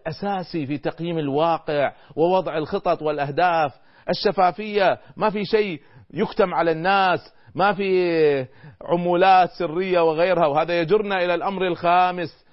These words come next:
وهو محاربة الفساد ومحاربة الرشاوى وتفعيل قانون حفظ المال العام، من أين لك هذا؟ الأمر السادس، إدخال التقنية والتكنولوجيا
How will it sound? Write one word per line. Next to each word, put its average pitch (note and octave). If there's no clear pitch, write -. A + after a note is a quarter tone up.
وهو D3
محاربة D3
الفساد C3
ومحاربة B2
الرشاوى C3+
وتفعيل G3
قانون E3+
حفظ D#3+
المال E3+
العام، E3+
من E3
أين E3+
لك E3+
هذا؟ F3
الأمر C3
السادس، A#2
إدخال D3+
التقنية A#2
والتكنولوجيا B2+